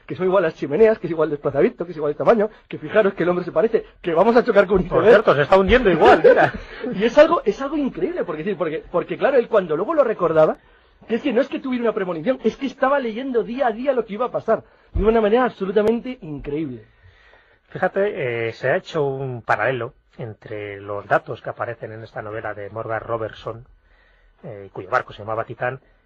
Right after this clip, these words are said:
Speaker 2: y los datos del Titanic. Entonces, te cuento un poco por encima, pues para que veas las premoniciones, que más que premoniciones son sincronicidades. El número de hélices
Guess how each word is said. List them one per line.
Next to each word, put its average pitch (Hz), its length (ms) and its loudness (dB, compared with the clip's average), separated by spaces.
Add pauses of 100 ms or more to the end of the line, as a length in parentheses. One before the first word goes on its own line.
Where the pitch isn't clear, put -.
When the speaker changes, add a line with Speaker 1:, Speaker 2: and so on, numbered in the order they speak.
(200)
Speaker 2:
y 175 320 -6
los 117 260 -4
datos - 480 -4
del 101 380 -14
Titanic. 139 380 -8 (300)
Entonces, 147 440 -14 (200)
te 120 120 -10
cuento 170 320 -6
un 101 60 -18
poco 117 180 -10
por 120 140 -10
encima, 135 280 -8
pues - 160 -20
para - 240 -18
que - 160 -10
veas 180 340 -6 (680)
las 143 880 -2
premoniciones, 139 800 -4
que 117 120 -14
más 147 140 -8
que - 80 -20
premoniciones 120 500 -12
son 123 220 -12
sincronicidades. 101 840 -16 (580)
El 135 120 -4
número 202 240 2
de 139 80 2
hélices 180 440 -10